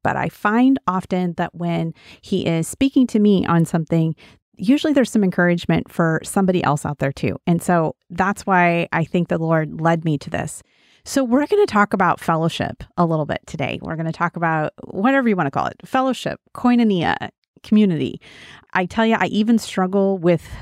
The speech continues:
the verbiage on those. I don't know why. Guys, this is probably my weird attitude coming out on it, but they just, they sound so, like, cheesy Christianese to me sometimes that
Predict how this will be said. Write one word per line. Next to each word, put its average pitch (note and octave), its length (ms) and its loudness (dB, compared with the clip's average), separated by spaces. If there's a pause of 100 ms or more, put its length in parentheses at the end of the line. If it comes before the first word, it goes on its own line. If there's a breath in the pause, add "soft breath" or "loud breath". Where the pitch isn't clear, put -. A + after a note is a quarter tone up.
the E3+ 200 -2
verbiage D#3+ 600 0
on A#3 220 4
those. B3+ 400 4
I - 80 -6
don't A3+ 260 -2
know G#3 120 2
why. G3+ 600 -2 (680 loud breath)
Guys, F#3+ 280 2
this F3+ 140 -2
is - 240 -6
probably G#3 480 2
my E3+ 420 2
weird F3+ 440 2
attitude F3+ 480 0
coming F#3+ 260 2
out F#3 140 2
on G3 100 4
it, G#3 120 0
but - 140 -2
they F#3 120 2
just, - 720 -2 (300 soft breath)
they G3 80 2
sound G3+ 560 2
so, F3+ 220 -2
like, E3 500 -2 (560)
cheesy F#3+ 420 0
Christianese F3 840 0
to - 160 0
me B3+ 260 6
sometimes C4 760 0 (360 soft breath)
that F3+ 480 0